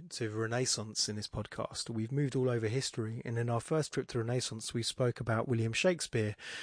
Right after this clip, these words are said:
and we looked at the, the Shakespeare so-, sonnet sequence, his famous sonnet sequence, and how the first hundred and something poems are all poems addressed to a young man, then they're addressed to the dark lady, then there's a sort of weird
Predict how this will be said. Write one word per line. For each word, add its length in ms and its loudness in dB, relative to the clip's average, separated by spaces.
and 100 4
we 60 10
looked 260 8
at 140 4
the, 340 2
the 120 0
Shakespeare 480 2
so-, 280 2
sonnet 460 2
sequence, 600 0
his 120 -2
famous 360 0
sonnet 320 -2
sequence, 600 -4
and 120 0
how 200 6
the 80 0
first 640 4
hundred 440 0
and 120 -2
something 340 2
poems 480 6
are 80 4
all 100 8
poems 360 2
addressed 320 2
to 100 0
a 60 4
young 280 2
man, 420 0
then 260 6
they're 240 4
addressed 400 0
to 80 0
the 80 -2
dark 420 -2
lady, 540 2
then 180 2
there's 180 4
a 80 2
sort 160 0
of 100 -6
weird 460 4